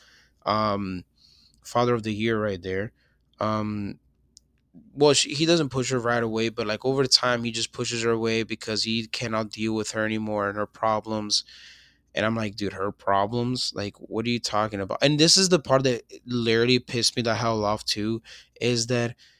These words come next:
he thinks he cannot be a father because of the problem that he had with his own father. So he thinks the universe is letting him know that he's never gonna be a father with Billy having a miscarriage. I'm like,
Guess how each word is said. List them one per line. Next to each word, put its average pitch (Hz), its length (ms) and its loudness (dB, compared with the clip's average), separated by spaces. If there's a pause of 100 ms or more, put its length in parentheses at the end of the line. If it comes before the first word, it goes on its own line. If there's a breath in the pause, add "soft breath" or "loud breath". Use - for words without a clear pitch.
he 196 240 2
thinks 170 380 4
he 131 100 2
cannot 123 380 0
be 120 80 0
a 117 80 4
father 113 400 2
because 110 420 -2
of 107 140 -4
the 104 80 -10
problem 104 400 0
that 107 100 -2
he 107 140 -2
had 104 220 0
with 104 200 -4
his 110 220 0
own 113 220 0
father. 123 560 2 (260 loud breath)
So - 160 0
he 135 140 6
thinks 175 260 2
the 131 100 4
universe 120 600 2
is 117 220 2 (420)
letting 127 320 4
him 120 140 2
know 120 180 2
that 117 140 0
he's 110 160 -2
never 120 240 2
gonna 117 160 0
be 113 100 -4
a 107 80 2
father 107 540 0 (400 soft breath)
with 117 320 -2 (120)
Billy 120 420 6
having 113 280 2
a 104 80 0
miscarriage. 101 720 -2
I'm 135 160 0
like, 123 240 0